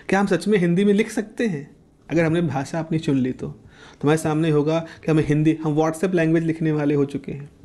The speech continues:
कुछ हिंदी, कुछ इंग्लिश, हिंग्लिश जैसा लिखना शुरू कर चुके हैं। तो भाषा कौन सी चुनी जाए लिखने के लिए, यहाँ पर भी हमारे सामने एक चुनौती है। तो कई बार बच्चे कहते हैं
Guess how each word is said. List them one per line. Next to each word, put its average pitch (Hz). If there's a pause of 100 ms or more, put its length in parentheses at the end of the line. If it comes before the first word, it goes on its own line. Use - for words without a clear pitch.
(280)
कुछ 156
हिंदी, 160
कुछ 156
इंग्लिश, 156
हिंग्लिश 170
जैसा 151
लिखना 147
शुरू 151
कर 143
चुके 139
हैं। 139 (480)
तो 180
भाषा 156
कौन 175
सी 214
चुनी 170
जाए 156
लिखने 147
के 139
लिए, 139
यहाँ 139
पर 139
भी 160
हमारे 143
सामने 135
एक 151
चुनौती 127
है। 139 (260)
तो 175
कई 180
बार 180
बच्चे 175
कहते 170
हैं 165